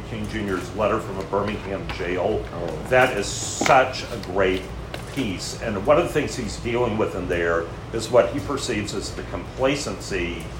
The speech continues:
Speaker 1: of white Christian clergymen in the midst of the civil rights movement. But the way that he addresses it is exactly that. "I am grieved," rather than, "I wanna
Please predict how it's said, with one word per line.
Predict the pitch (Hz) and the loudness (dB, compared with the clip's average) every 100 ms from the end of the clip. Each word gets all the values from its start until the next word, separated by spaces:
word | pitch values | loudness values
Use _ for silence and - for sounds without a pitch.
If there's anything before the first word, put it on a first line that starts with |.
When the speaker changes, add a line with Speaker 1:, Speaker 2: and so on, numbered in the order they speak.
| - - | -10 2
Speaker 1:
of | 101 85 - - 104 | 4 6 2 -2 6
white | 110 - - - | 6 6 0 -2
Christian | 117 - 98 90 | -2 -2 -6 -6
clergymen | - - 104 101 107 95 85 87 - - - | -6 -4 -2 -2 -2 0 0 -2 -6 -8 -6
in | 117 101 | -4 -2
the | |
midst | 101 104 101 113 | 0 0 -2 -6
of | 85 | -6
the | |
civil | - 117 98 | -4 -2 0
rights | 90 87 - - | 2 2 0 -4
movement. | 87 - - | -6 -4 -4
But | 113 | -2
the | 98 - | -2 2
way | - 123 131 127 143 143 - - | 6 10 10 8 6 2 -6 -2
that | 117 110 | 0 2
he | 113 | 0
addresses | 92 101 95 - - | 2 4 2 2 -4
it | 95 92 104 | -4 -4 -4
is | 95 | -4
exactly | 95 - - 120 120 - 107 | -4 -6 2 6 6 6 0
that. | 90 90 101 - - - | 4 6 4 -2 -4 2
"I | 104 | 4
am | 98 92 - | 4 0 -4
grieved," | 95 98 120 110 104 85 85 - - - - | -2 2 4 4 2 -2 -4 -6 -10 -10 4
rather | 113 95 101 | 8 8 6
than, | 92 92 87 | 2 2 0
"I | 90 98 | 0 0
wanna | 92 | 0